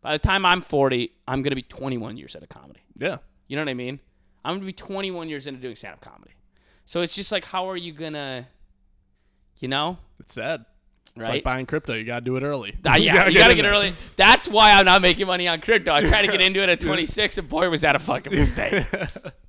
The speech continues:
Speaker 1: You know? That's what it is. I, I, maybe I'm hypocritical because I am the,
Speaker 2: <laughs>
Speaker 1: with,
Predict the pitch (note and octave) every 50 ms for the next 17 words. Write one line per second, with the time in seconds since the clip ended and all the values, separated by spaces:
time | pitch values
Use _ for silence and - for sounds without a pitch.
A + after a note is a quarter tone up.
0 | _ _ - D#3+ E3+ E3+ E3+ F#3+ A#3 - - - - - - - - - - -
1 | - - G#3+ G#3 - A#3 G#3+ G#3 A3 G3+ D3+ A2 - - C#3 F3+ A3 B3 A#3+ -
2 | G3 F#3 G#3 A3+ G#3+ - - G3+ F#3+ G3+ G#3+ A3+ A3+ A3 A3 - G#3+ G#3 F#3 -
3 | - - - - - - - - - D3+ - - F#3 D3+ - - D#3+ E3 F#3 G3+
4 | G#3 G3 F#3 F#3 G3+ A3+ G#3+ - - - - - D3+ - - _ - E3 F3+ F#3+
5 | F3 -